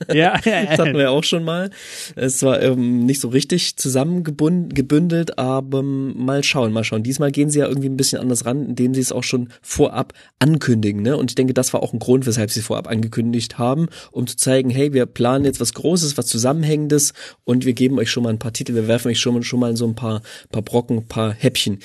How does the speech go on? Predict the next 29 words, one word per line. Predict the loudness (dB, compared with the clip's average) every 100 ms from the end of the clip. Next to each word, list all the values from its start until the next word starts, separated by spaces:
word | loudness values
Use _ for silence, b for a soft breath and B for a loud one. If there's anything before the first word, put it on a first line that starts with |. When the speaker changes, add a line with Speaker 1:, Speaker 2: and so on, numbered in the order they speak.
| B
Speaker 2:
hin. | 2 4
Speaker 1:
Mhm. | 6 2 B B B 2
Speaker 2:
Der | 4 4
Zyklus | 2 2 2 2
des | 0
dritten | 2 4 4
Jahres | 2 0 -2 -2
dann, | -2 -2 -4 B B -2
dazu | 0 2 0 -4 -2 -2
gibt | -2 -4 -4
es | -6
noch | -4 -4
gar | -2
nichts | -2 -2 -4
bekannt, | -4 -2 -4 -2
kein | -2
Name, | 0 0 0
kein | -2 -4 -4 -6 -2
nix, | 0 2 0 0
außer | 2 4 4
dass | 2 0
es | 0 0
eben | -2 -2 -2
mit | -2
dem | -2 -2
dritten | -4 -6
Zyklus | -8 -6 -4 -4
dann | -4 -4 -8 B B _
abgeschlossen | -8 -4 -4 -2 -2 -4